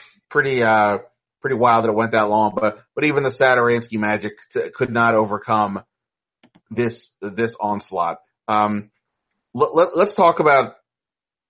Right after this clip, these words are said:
a couple specific things here. <sighs> Bradley Beal, he, he went with the goggles again, or the glasses, whatever you wanna say. Ditch-,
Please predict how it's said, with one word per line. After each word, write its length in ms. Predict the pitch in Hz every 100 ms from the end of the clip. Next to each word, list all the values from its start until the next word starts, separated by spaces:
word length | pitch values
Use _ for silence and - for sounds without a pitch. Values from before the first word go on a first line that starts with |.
| _
a 60 | -
couple 220 | 147 127
specific 520 | - 131 131 113 113
things 240 | 113 107 113
here. 360 | 107 104 - _ _ _ _ _ _ _ _ _ _ -
<sighs> 300 | - - 135
Bradley 380 | 147 175 165 147
Beal, 520 | 135 139 131 131 -
he, 120 | 131
he 200 | 131 131
went 260 | 131 147 165
with 100 | 160
the 80 | 160
goggles 440 | 143 143 135 139
again, 340 | 127 113 113 113
or 80 |
the 60 | 110
glasses, 460 | 104 107 107 107 101
whatever 200 | 104 101
you 40 |
wanna 120 | 101
say. 320 | - 95 95 - _ _ _ _ _ _ _ _ _ _ _ _ -
Ditch-, 280 | 151 151